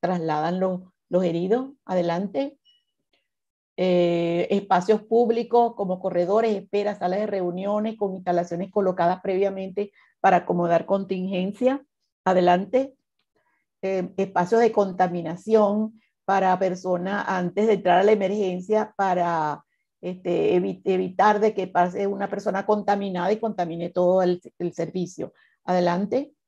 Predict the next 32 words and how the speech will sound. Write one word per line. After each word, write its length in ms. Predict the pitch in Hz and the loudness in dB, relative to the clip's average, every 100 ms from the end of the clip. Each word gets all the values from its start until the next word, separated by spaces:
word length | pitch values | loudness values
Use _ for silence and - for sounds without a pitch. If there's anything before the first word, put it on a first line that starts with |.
| _ _ _ _ - | _ _ _ _ -4
Eh, 180 | 190 185 | -2 0
aquí 300 | 190 190 190 | 0 -2 -2
tenemos 420 | 208 196 214 214 | -2 0 0 0
un 120 | 196 | 0
ejemplo 480 | 208 202 190 190 220 | -2 -2 -4 0 4
de 80 | 208 | 4
estos 300 | 202 214 214 | 2 -2 -2
hospitales 560 | 208 190 180 180 208 | -4 -2 0 2 -2
con 180 | 202 190 | -2 -4
entradas 520 | 175 175 175 170 196 | -4 -4 -2 0 0
de 100 | 190 | -2
ambulancia 500 | 185 175 175 170 196 | -2 0 -2 -2 -6
separado. 640 | 196 208 208 196 190 220 226 _ _ _ _ | -6 -2 2 4 4 2 0 _ _ _ _
Siempre, 880 | 196 185 170 202 202 202 196 180 190 | 0 0 0 0 2 2 2 0 -4
este, 220 | 185 180 | -6 -8
tienen 520 | - 180 175 175 196 | -2 2 2 0 -2
un 180 | - 185 | -2 -2
espacio 560 | 180 185 208 196 185 214 | -2 0 2 2 4 2
de 140 | 190 | 4
descontaminación 1040 | 175 180 - 202 196 196 214 220 220 233 240 - _ - | 2 0 -2 -4 -4 -4 -4 -4 -2 -2 -4 -12 _ -4
antes 300 | 208 214 214 | -2 0 0
de 80 | 208 | 0
pasar 340 | 170 175 175 | -2 0 0
a, 60 | 175 | 2
a 180 | - 180 | 0 0
los, 360 | 180 180 - - _ _ _ | 0 -2 -6 -12 _ _ _
a 80 | 175 | -8
las 100 | 180 | -6
personas 560 | 180 180 180 170 190 175 | -6 -6 -4 -2 -2 -2
dentro 340 | 185 165 196 | -2 -2 -2
del 160 | 185 165 | 0 0
área 320 | 156 175 175 | 2 0 -2